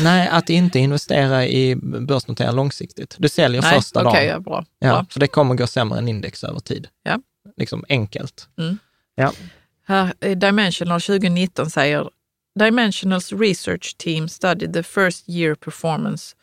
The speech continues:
Speaker 2: of more than six thousand U S I P Os from nineteen ninety-one to th-, two thousand eighteen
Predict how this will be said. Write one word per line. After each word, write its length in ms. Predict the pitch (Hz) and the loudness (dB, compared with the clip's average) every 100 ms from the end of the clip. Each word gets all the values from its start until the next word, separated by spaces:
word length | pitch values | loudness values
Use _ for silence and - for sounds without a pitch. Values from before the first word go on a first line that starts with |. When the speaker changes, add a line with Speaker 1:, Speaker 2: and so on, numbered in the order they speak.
| _ _ _ | _ _ _
Speaker 2:
of 140 | - 175 | -6 0
more 280 | 190 196 165 | 4 4 2
than 100 | 165 | -2
six 480 | - 175 - - - _ _ _ | -6 -10 -10 -20 -20 _ _ _
thousand 460 | 185 165 - 160 160 - | 2 2 0 -8 -8 -8
U 260 | 175 165 | -4 -2
S 200 | 165 156 - | -2 -4 -4
I 120 | 147 | -4
P 200 | - 156 | -4 -4
Os 180 | - - | -4 -6
from 240 | - 139 | -8 -6
nineteen 400 | 165 202 220 190 | -2 -2 -4 -4
ninety-one 540 | 180 175 190 - - 180 _ _ _ _ _ | -4 -4 -4 -4 -4 -6 _ _ _ _ _
to 60 | - | -12
th-, 300 | - _ 151 - - | -12 _ -14 -12 -6
two 120 | 170 | -4
thousand 460 | - 147 - 151 - | -4 -6 -6 -10 -8
eighteen 420 | 156 151 - 143 | -10 -10 -10 -12